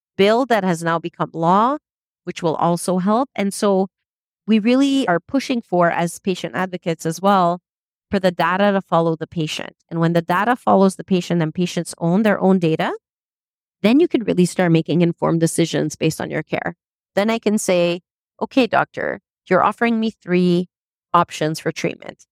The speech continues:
How have other people like me responded? Not just did they survive, but what else? Did they have nausea? Did they have fatigue? Were they able to return to work? What were the long-term impacts on their quality of life?" And those are questions that are important to patients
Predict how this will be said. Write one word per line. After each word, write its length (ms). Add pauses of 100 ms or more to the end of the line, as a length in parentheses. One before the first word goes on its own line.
(100)
How 260
have 120
other 280
people 400
like 300
me 320
responded? 720
Not 200
just 240 (100)
did 180
they 160
survive, 640 (220)
but 140 (220)
what 220
else? 460 (100)
Did 140
they 120
have 260
nausea? 420
Did 160
they 100
have 200
fatigue? 640 (360)
Were 80
they 80
able 240
to 120
return 300
to 120
work? 600 (440)
What 200
were 140
the 100
long-term 460
impacts 420
on 80
their 100
quality 360
of 100
life?" 260
And 140
those 180
are 120
questions 640
that 100
are 60
important 460
to 100
patients 720